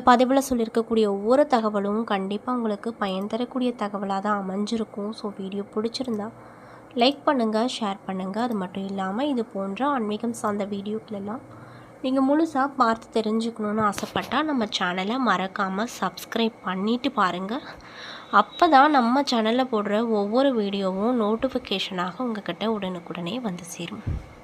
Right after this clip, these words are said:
மேலும் உங்களுக்கு சிவபெருமானை ரொம்ப பிடிக்கும்னா அந்த வீடியோக்கு ஒரு லைக் பண்ணிட்டு நம்மளுடைய கமெண்ட் பாக்ஸ்ல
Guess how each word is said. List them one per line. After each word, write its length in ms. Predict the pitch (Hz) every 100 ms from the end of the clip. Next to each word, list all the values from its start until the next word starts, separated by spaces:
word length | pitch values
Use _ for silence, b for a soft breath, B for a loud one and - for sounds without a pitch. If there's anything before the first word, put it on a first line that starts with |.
| - - - - - B B B B B
மேலும் 240 | 302 294 302
உங்களுக்கு 320 | 294 277 285
சிவபெருமானை 800 | 277 269 285 262 226 214 208 226
ரொம்ப 200 | 226 208
பிடிக்கும்னா 520 | 214 196 190 190 185 202
அந்த 160 | 254
வீடியோக்கு 400 | 247 208 208 208
ஒரு 100 | 202
லைக் 260 | 196 185 190
பண்ணிட்டு 360 | 202 190 185 196
நம்மளுடைய 460 | 247 214 196 190 208
கமெண்ட் 380 | - 190 196 196
பாக்ஸ்ல 360 | 220 - 220